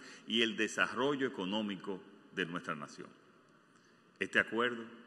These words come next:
no solo representa la oportunidad de expandir nuestro espacio aéreo,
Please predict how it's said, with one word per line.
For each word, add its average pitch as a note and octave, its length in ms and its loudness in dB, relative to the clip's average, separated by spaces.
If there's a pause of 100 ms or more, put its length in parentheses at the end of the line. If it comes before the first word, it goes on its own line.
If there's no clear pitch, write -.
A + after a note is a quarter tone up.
(340)
no F3+ 200 2
solo G#3 260 4
representa C#3 560 2
la A2+ 100 4
oportunidad G2 600 2
de A2+ 160 2
expandir F#2+ 840 0
nuestro F#2 360 -6
espacio D#2+ 480 -6
aéreo, D#2 340 -6